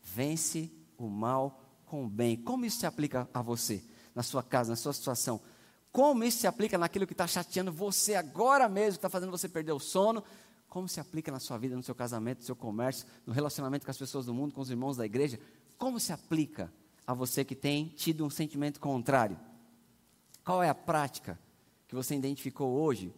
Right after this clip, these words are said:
para que você, que você deve fazer diante de Deus para vencer, irmãos? Todos queremos vencer, mas não se vence o mal com o mal.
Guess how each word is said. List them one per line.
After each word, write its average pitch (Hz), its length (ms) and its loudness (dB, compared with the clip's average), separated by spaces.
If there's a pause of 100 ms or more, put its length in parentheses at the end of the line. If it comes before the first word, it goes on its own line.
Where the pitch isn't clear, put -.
para 120 100 -2
que 120 100 -12
você, 131 260 -2 (360)
que 143 60 -6
você 139 200 0 (240)
deve 180 360 2
fazer 131 600 0 (640)
diante 143 360 -2
de - 20 -4
Deus 120 420 2
para 117 400 0 (140)
vencer, 131 720 2
irmãos? 95 580 -4 (840)
Todos 175 300 -2
queremos 127 380 0
vencer, 98 500 -2 (1500)
mas 110 240 -2
não 131 160 -4
se - 160 -6
vence 123 380 -4
o 117 40 -6
mal 110 220 -2
com 117 160 -8
o 107 40 -8
mal. 85 260 -10